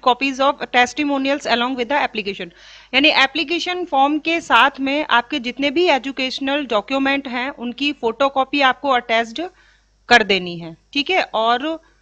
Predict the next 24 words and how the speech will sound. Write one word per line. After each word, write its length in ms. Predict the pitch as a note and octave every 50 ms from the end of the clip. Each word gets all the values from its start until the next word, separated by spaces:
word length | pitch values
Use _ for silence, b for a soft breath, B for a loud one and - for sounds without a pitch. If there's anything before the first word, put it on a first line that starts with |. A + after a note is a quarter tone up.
| _ _ -
उन 160 | - B3+ C#4
पर 160 | C4 - D#4 D4+
अपने 300 | D4 C#4+ C#4 D4 D#4 D#4
साइन 380 | - D#4+ E4 F4+ B3+ C4+ C#4
भी 120 | A#3+ D#4 D4+
करने 320 | - C#4 A#3+ A3+ G#3+ G#3
हैं, 320 | F#3+ F3+ F3 E3+ - _ _ _ _ _ _ _ _ _ _
तो 100 | - A3
वो 120 | A3+ C4 C#4
सेल्फ 320 | - C4 A3+ A3+ A3+ -
अटेस्टेड 460 | A#3 G#3+ A3 G3+ - - - E4 E4+ _ _ _ -
हो 100 | G#3+ G3+
जाएगी। 500 | F3 F3+ D#3+ D#3 D3+ D#3 D#3 D#3 D#3 D#3 _ _ _ _ _ _ _ _ _ _ _ _ _ _ _ _ b b b b b b b b b b b b _ _ _ _ -
म्यूजिक 480 | G#3+ A#3 C4 D4 D#4+ D4+ D4 F#4+ E4 -
टीचर 320 | E4 D#4+ C#4 E4 D#4+ D#4
और 80 | D#4+ E4
बैंड 340 | C4+ A#3 B3 A#3+ B3+ C#4 D4
मास्टर 360 | D4+ D4+ D4+ D4 - - D#4+
की 120 | - D#4+
वैकेंसी 500 | D4+ C#4+ C#4 C#4 C#4 C#4+ C#4+ C#4 D4 D4
है 200 | C#4+ C#4+ D#4+ F4
कॉन्ट्रैक्ट 540 | E4+ - C4+ A#3+ A#3 A#3+ B3 C4 C4+ C#4 -
बेस 240 | D4+ D4 C#4+ C#4 -
पर। 260 | - C#4 C#4+ D#4+ E4